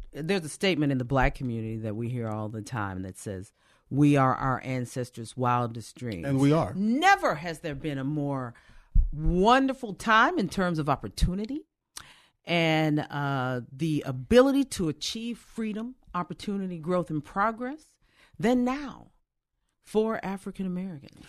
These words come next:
Speaker 2: But, but
Speaker 1: And, but for all Americans.
Speaker 2: Yeah, for all
Speaker 1: Our
Speaker 2: Americans.
Speaker 1: African American history is American history.
Speaker 2: And if you don't believe that, right, why is it that on the Democratic side, every time they're trying to make a change for another group,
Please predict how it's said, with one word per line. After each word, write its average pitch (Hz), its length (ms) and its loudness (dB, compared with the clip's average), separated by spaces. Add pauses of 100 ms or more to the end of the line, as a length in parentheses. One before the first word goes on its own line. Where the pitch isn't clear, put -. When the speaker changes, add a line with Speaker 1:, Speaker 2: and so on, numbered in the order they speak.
(160)
Speaker 2:
But, 139 380 6 (180)
but 135 280 2 (380)
Speaker 1:
And, 185 160 4
but 226 120 8
for 233 220 2
all 392 300 6
Americans. 135 420 0
Speaker 2:
Yeah, 220 100 4
for - 140 0
all 185 200 4
Speaker 1:
Our 170 60 2
Speaker 2:
Americans. 180 480 6
Speaker 1:
African 320 400 6
American 226 420 4
history 156 600 0 (500)
is 240 320 6 (100)
American 254 880 10
history. - 380 2
Speaker 2:
And 156 100 12
if 143 80 10
you 160 100 12
don't 170 280 10
believe 170 460 8
that, 107 220 4
right, 110 400 2 (140)
why 143 320 2
is 156 160 4
it 139 160 2
that 123 260 2
on 123 200 4
the 110 80 2
Democratic 120 800 2
side, 87 460 -6 (180)
every 143 400 2
time 127 380 2
they're 117 100 0
trying 113 280 0
to 117 120 -6
make 107 180 -2
a 98 80 -10
change 113 540 -4
for 101 180 -4
another 107 300 0
group, 113 320 2